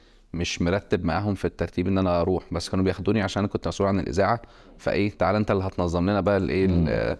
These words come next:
Speaker 1: كان في حفلات
Speaker 2: بتتكلم
Speaker 1: سمر.
Speaker 2: اسمنا حفلات سمر، صح،
Speaker 1: آه، مش عارف
Speaker 2: صح.
Speaker 1: إيه وكلام من ده.
Speaker 2: مم.
Speaker 1: فكنت بطلع معاهم إيه،
Speaker 2: مم.
Speaker 1: ال-، ال-، المعسكرات عشان كده.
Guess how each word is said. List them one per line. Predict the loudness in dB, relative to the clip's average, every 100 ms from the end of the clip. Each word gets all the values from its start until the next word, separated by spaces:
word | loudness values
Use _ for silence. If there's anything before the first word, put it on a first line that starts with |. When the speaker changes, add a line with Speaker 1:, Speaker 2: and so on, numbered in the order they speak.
| -4
Speaker 1:
كان | -4
في | -2
حفلات | -2 2 2
Speaker 2:
بتتكلم | 4 2
Speaker 1:
سمر. | 4
Speaker 2:
اسمنا | 4 4 2
حفلات | 2 2 2
سمر، | 2 2
صح، | 2 0
Speaker 1:
آه، | 0
مش | 0
عارف | 0
Speaker 2:
صح. | 0 0
Speaker 1:
إيه |
وكلام | 0 0 0 0
من | 2
ده. | 2
Speaker 2:
مم. | 4 2 -2 -4
Speaker 1:
فكنت | -2 -2 2
بطلع | 2 2 2
معاهم | 2 4
إيه، | 2 0 0
Speaker 2:
مم. | 2 2 2
Speaker 1:
ال-، | 2 2 2
ال-، | 2 2 2 0 0
المعسكرات | 0 0 0 2 2 0
عشان | -2 0
كده. | 0 -2